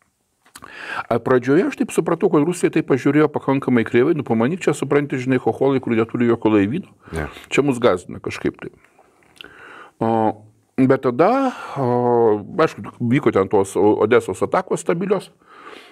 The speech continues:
Speaker 1: Mm, pir-, pirmas toksai skambutis buvo, kad, e, Rusijai čia gali, e, ne viskas išeiti, tai kada, e, iš, e, turkų sąsiaurių išplaukė trys laivai, nu, tie grū-, grū-, grūdavežiai, vadinkim taip
Speaker 2: Mhm.
Speaker 1: juos,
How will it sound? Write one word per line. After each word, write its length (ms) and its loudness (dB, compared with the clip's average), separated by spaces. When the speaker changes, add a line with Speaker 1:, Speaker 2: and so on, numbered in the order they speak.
Speaker 1:
Mm, 460 -2
pir-, 180 -2
pirmas 380 0
toksai 300 -2
skambutis 520 -2
buvo, 220 0
kad, 200 -2
e, 200 4
Rusijai 420 0
čia 160 -2
gali, 200 0
e, 320 2
ne 140 2
viskas 360 -2
išeiti, 420 -4
tai 160 -2
kada, 340 0
e, 260 4
iš, 220 0
e, 200 4
turkų 300 0
sąsiaurių 520 0
išplaukė 460 0
trys 300 0
laivai, 380 2
nu, 440 2
tie 220 4
grū-, 440 -2
grū-, 280 0
grūdavežiai, 880 2
vadinkim 400 -4
taip 160 -4
Speaker 2:
Mhm. 80 -8
Speaker 1:
juos, 200 -4